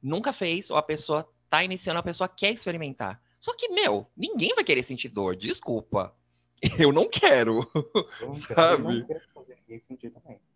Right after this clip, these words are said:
Speaker 1: Então, mas
Speaker 2: Eles
Speaker 1: tem gente que
Speaker 2: gostam disso, né?
Speaker 1: Aham.
Speaker 2: De fazer a pessoa sentir.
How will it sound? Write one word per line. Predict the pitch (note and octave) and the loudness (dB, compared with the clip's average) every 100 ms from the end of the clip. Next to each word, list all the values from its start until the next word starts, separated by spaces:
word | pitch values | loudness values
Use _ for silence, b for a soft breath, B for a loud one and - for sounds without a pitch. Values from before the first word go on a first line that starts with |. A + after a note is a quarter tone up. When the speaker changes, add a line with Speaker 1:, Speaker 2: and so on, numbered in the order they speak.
| _ - | _ -12
Speaker 1:
Então, | F#3 A3 - E3+ C4 A#2+ | -10 -6 2 4 4 2
mas | C#3 | -2
Speaker 2:
Eles | - | -2
Speaker 1:
tem | E3+ | -4
gente | D#3+ F3 | -2 -4
que | - F#3+ - | -6 -14 -14
Speaker 2:
gostam | C#3 A2+ | -14 -12
disso, | G#2 G2 - G2+ | -12 -14 -16 -16
né? | F#2 _ _ C3 | -18 _ _ 0
Speaker 1:
Aham. | C#3 D#3+ B2+ | 0 0 -6
Speaker 2:
De | G2+ | -8
fazer | G#2+ G#2+ E3 | -10 -10 -14
a | F3+ | -14
pessoa | A2 - G#2 | -14 -14 -16
sentir. | - _ _ | -18 _ _